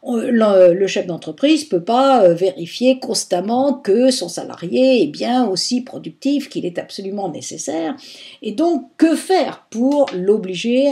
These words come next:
à aller au maximum de sa productivité ? Eh bien, c'est le salaire d'efficience qui va être la solution.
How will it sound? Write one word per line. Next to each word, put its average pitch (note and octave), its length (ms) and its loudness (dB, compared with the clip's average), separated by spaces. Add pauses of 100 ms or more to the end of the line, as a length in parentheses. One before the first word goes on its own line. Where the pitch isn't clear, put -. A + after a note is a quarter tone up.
(120)
à G3 420 -6
aller F3 260 -4
au G#3 120 0
maximum F#3 560 -6
de E3 60 -10
sa - 140 -10
productivité ? E3+ 920 -8 (420)
Eh G3+ 80 0
bien, D#4 440 2 (520)
c'est C#4 540 4
le A3 220 0
salaire G#3 460 0
d'efficience C4 960 -6 (220)
qui G3+ 100 -8
va A#3+ 120 2
être C4+ 120 -2
la B3 80 0
solution. A#3 640 -2